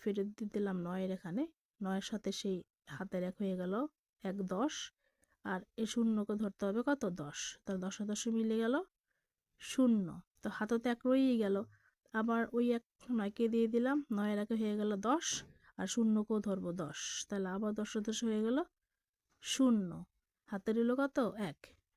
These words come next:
আর এই এক মনে মনে এখানে দিয়ে দিলাম, আর এই একে মনে মনের এক, আর নিচের মন, নিচ আর উপরের এক হয়ে গেল শূন্য। তাহলে উত্তর হয়ে গেল কত? শুধু নয়। ঠিক একইভাবে আট, এক, এককে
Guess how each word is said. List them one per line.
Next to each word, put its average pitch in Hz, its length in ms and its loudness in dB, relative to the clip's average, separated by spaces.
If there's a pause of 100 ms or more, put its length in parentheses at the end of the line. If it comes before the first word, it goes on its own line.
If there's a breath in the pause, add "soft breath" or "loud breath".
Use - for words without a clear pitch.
(680)
আর 214 100 -4 (160)
এই 247 80 4 (100)
এক 240 60 -8 (140)
মনে 233 200 2
মনে 240 220 0
এখানে 240 220 -2 (100)
দিয়ে 247 200 0
দিলাম, 269 260 2 (720 soft breath)
আর 214 100 -2 (220)
এই 247 100 4 (100)
একে 262 160 -2 (120)
মনে 240 260 4
মনের 262 340 2
এক, 320 80 -6 (160)
আর 226 60 0 (100)
নিচের 214 340 0
মন, 185 120 -2 (140)
নিচ 220 180 0 (120)
আর 214 140 -4
উপরের 196 360 -2
এক - 120 -14
হয়ে 208 180 0
গেল 247 120 2 (160)
শূন্য। 190 240 0 (180)
তাহলে 208 220 -2
উত্তর 226 200 -2
হয়ে 254 140 2
গেল 262 180 2
কত? 294 140 -2 (600 soft breath)
শুধু 233 300 -2 (120)
নয়। 170 160 -10 (580)
ঠিক 247 100 -4 (100)
একইভাবে 240 480 0 (920)
আট, 269 140 -2 (920)
এক, 208 200 -4 (300)
এককে - 160 -4